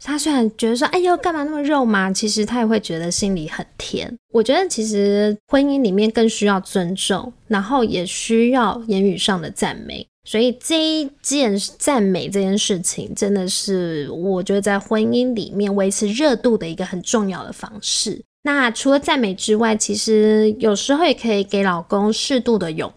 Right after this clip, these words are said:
抱。像我老公啊，他在洗碗的时候，我就会从他背后去抱他，然后他就会有一种惊喜，然后很，很害羞，然后但是又很开心的感觉。所以大家要学起来哦，就是要不是每天抱，你要冷不防，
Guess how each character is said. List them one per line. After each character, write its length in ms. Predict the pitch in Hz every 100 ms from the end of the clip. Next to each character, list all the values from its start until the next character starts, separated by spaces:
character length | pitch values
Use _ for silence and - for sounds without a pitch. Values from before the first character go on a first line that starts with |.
| -
抱。 260 | - 180 - _ _
像 160 | 311 294
我 60 |
老 160 | 269 196 -
公 180 | 208 208
啊， 240 | 202 208
他 120 | 233
在 220 | 254 254 247
洗 480 | - 233 208 190
碗 280 | 220 226 185 185
的 100 | 196
时 180 | -
候， 240 | 175 - 247
我 80 | 196
就 120 | 240
会 100 | 269
从 140 | 269
他 100 | 226
背 240 | 226 302 262
后 160 | 285
去 80 | 269 277 -
抱 240 | 277 220
他， 440 | 220 - 226 220 247 _
然 140 | 254 254
后 100 | 403 339 262 226 -
他 120 | - 320
就 120 | 392
会 120 | 349
有 140 | 233 233
一 60 |
种 200 | 247 214
惊 260 | 208 370 381
喜， 360 | - - 277 220
然 160 | 214
后 120 | 247
很， 160 | 330 226 - -
很 140 | 233
害 180 | 269 330
羞， 180 | 311 277
然 140 | 262
后 60 | 262
但 120 | 302
是 100 | 285
又 60 | 247
很 100 | 226
开 200 | - 190
心 160 | - 180
的 100 | 185
感 260 | - 233
觉。 320 | 214 - - - -
所 100 | 285
以 60 |
大 140 | 277 285
家 280 | 277 285 285 -
要 120 | 262
学 200 | 262 220
起 140 | -
来 220 | 196 185 -
哦， 180 | 87 -
就 120 | 262
是 300 | 269 - 262
要 140 | 254 254 - - -
不 120 | 254
是 160 | 277 403
每 160 | 285 185
天 240 | 196 196
抱， 380 | 196 214 - 247 -
你 80 |
要 180 | 240 320 302
冷 360 | 262 233 190
不 200 | 180 330
防， 480 | 262 - 208 180 180